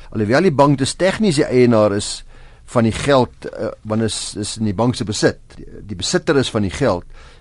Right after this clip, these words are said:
behou die begunstigde van die deposito tog sy reg tot besit, en dis die quasi-besit wat ons van praat. Jy kan elektroniese waarde van die geld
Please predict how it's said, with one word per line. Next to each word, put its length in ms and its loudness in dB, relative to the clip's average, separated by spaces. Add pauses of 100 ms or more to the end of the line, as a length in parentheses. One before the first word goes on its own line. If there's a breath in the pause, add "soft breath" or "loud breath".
(120)
behou 280 4
die 100 0
begunstigde 640 0
van 140 -2
die 80 0
deposito 440 0 (100)
tog 220 -2
sy 180 2
reg 280 0
tot 180 -2
besit, 340 -2
en 60 -6
dis 100 -2
die 120 -2
quasi-besit 680 -2 (760)
wat 140 -14
ons 140 -10
van 200 -6
praat. 280 -10 (300)
Jy 140 0
kan 160 -2
elektroniese 600 2
waarde 340 4
van 120 -6
die 80 0
geld 320 0